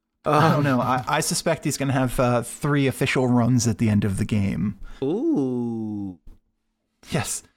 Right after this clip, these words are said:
Speaker 1: And they're gonna come from victory formation.
Speaker 2: Ooh, that's what I thought you were hinting at.
Speaker 1: <laughs>
Speaker 2: Um,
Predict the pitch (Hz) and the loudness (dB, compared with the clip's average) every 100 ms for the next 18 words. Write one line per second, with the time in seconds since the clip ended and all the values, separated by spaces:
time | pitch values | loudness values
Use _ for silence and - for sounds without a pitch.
0 | - _ - 147 143 147 139 151 139 139 | -20 _ -2 0 2 0 -2 -2 0 0
1 | 131 120 120 107 - 131 101 95 202 415 | 0 -2 -2 -2 -2 -2 0 6 10 10
2 | 339 440 427 254 226 208 214 214 220 208 | 10 8 8 6 2 4 4 4 2 2
3 | 202 202 208 202 202 202 196 175 156 110 | 0 -2 0 4 4 2 0 -2 -2 -2
4 | 190 170 - - 165 170 165 151 | -4 -6 -2 2 4 4 2 -2